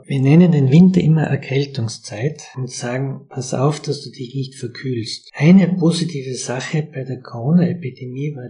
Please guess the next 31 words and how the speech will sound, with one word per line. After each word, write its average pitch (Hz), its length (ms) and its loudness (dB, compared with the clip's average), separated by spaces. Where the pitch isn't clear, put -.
die, 165 240 -4
dass 147 160 -6
die 123 160 -14
Leute 127 340 -10
gelernt 123 560 -8
haben, 175 300 -4
es - 220 -12
ist 131 180 -10
nicht 170 240 -8
die 135 120 -14
Kälte, 175 880 -4
sondern 143 460 -6
es 135 300 -6
ist - 340 -10
die - 320 -14
Aerosolkonzentration 143 1600 -2
in 143 160 -6
den 139 120 -6
geschlossenen 131 760 -8
Räumen, 123 440 -2
die 113 140 -10
zu - 160 -14
Infektionen 107 680 -16
führt. - 400 -20
Und 127 400 -12
genau 135 440 2
das 160 360 -2
gilt 156 260 -4
aber 123 160 -8
für - 320 -14
alle 156 600 4